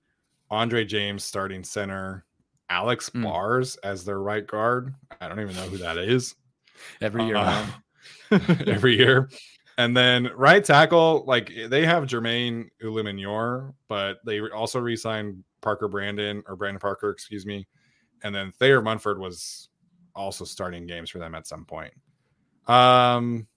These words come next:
Speaker 1: they signed Curtis McClellan as an undrafted free agent. He probably ends up starting for them at some point. <laughs>
Speaker 2: McClellan
Speaker 1: But
Speaker 2: was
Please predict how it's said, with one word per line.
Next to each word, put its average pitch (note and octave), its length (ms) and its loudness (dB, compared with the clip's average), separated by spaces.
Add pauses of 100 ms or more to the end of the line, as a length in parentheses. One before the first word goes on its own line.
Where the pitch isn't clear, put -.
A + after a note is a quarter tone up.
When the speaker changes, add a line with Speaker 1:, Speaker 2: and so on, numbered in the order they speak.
(680)
Speaker 1:
they A#2+ 160 2
signed F3+ 300 6
Curtis F#3 260 4
McClellan D3+ 460 2
as A2+ 180 2
an A2+ 80 -2
undrafted A#2 460 -2
free G2+ 200 -4
agent. A2+ 400 -2 (280)
He C3+ 100 -8
probably G2 300 -4
ends F#2+ 160 -12
up F2+ 80 -14
starting G2 280 -10
for F#2+ 120 -12
them F2+ 120 -12
at F2 100 -16
some F2 180 -16
point. F#2+ 400 -16 (540)
<laughs> - 580 -20
Speaker 2:
McClellan B2 480 -2
Speaker 1:
But A2+ 100 -4
Speaker 2:
was G#2 760 -4